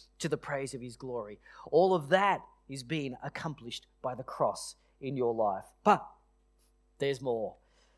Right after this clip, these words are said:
Turn over the page. And then in, in verse eighteen, Paul is, is now praying that our, the eyes of our heart may be enlightened so that we can see what is accomplished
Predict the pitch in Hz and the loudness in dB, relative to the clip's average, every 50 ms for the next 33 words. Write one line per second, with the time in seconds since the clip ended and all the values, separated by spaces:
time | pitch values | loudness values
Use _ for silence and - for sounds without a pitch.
0 | _ - 180 180 170 175 180 151 139 117 - - _ _ _ _ _ _ _ _ | _ 4 6 8 8 8 6 6 2 0 -2 -10 _ _ _ _ _ _ _ _
1 | _ _ _ _ _ _ _ - - 147 151 - - 170 165 170 165 156 - - | _ _ _ _ _ _ _ -14 -12 -12 -2 4 6 8 8 8 6 2 -4 -10
2 | - _ _ _ _ _ _ _ _ _ _ _ _ _ _ _ _ _ _ _ | -16 _ _ _ _ _ _ _ _ _ _ _ _ _ _ _ _ _ _ _
3 | _ _ _ _ _ _ _ - 147 165 165 180 185 185 175 165 156 143 - - | _ _ _ _ _ _ _ 0 2 4 4 4 4 4 2 0 -2 -4 -8 -12
4 | _ _ _ _ - 156 160 160 139 156 175 180 175 - - - 175 175 165 - | _ _ _ _ -10 -6 -6 -4 -2 0 0 0 0 -2 -2 -2 -2 -2 -4 -6
5 | 170 151 139 131 127 - - 160 156 151 147 143 135 - - - 147 139 123 147 | -6 -6 -6 -6 -8 -4 -2 -2 0 0 -2 -4 -6 -8 -12 -12 -12 -12 -10 -8
6 | 147 156 170 160 - - - 151 143 143 135 139 139 135 131 135 135 - - _ | -6 -6 -6 -6 -4 0 0 0 0 0 -2 0 4 4 4 4 2 -2 -8 _
7 | _ _ - 135 143 151 160 165 147 147 147 156 151 143 143 151 160 160 175 170 | _ _ -2 0 2 4 4 4 2 2 2 0 2 2 4 6 6 6 6 4
8 | - 160 156 160 143 165 175 185 180 175 165 156 160 165 185 233 220 - 165 131 | 0 -2 -2 -2 -2 -2 -2 -2 -2 0 2 6 6 8 8 6 2 0 -4 -10
9 | 120 - - 156 131 131 123 127 127 - 131 123 - - 139 127 120 123 113 117 | -10 -8 -6 -6 -6 -6 -6 -8 -10 -10 -10 -8 -6 -6 -6 -4 -4 -6 -6 -6
10 | 110 127 120 - - 143 - - 123 113 - - | -8 -12 -10 -8 -6 -8 -6 -8 -12 -12 -14 -14